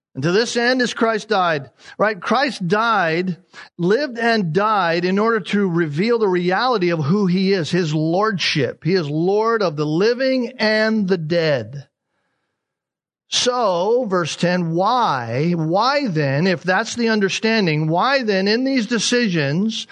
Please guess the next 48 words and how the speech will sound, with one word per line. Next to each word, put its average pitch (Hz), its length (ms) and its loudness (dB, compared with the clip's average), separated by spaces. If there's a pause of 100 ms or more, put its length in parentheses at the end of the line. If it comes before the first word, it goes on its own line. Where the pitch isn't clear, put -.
(260)
that 185 200 0
you 180 120 2
have 185 280 0
an 175 80 -2
informed 233 640 -2
conscience 240 500 0
by 196 160 0
the 175 120 -2
word 226 200 0
of 220 140 -2
God, 185 260 0
you 170 80 -6
glorify 226 440 0
God 202 340 0
and 175 120 -2
can 175 360 0
real-, 196 500 2
and 196 180 0
the 180 60 0
reality 214 480 2
of 190 80 0
the 175 80 -2
lordship 233 460 0
of 226 120 0
Christ 202 300 0
being 175 180 -2
lived 269 260 2
out 226 180 0
in 208 80 -6
your 185 100 0
life, 175 200 0
why 302 460 0
then 196 320 0
in 320 340 0
that 208 280 0
do 311 240 0
you 226 260 0
judge 190 380 -2
your 180 160 -2
brother? 196 480 -2 (1600)
Why 233 460 0
do 269 260 -2
you, 202 360 2
as 170 200 0
we've 170 180 0
entitled 160 460 0
this 139 160 -2
series, 139 400 0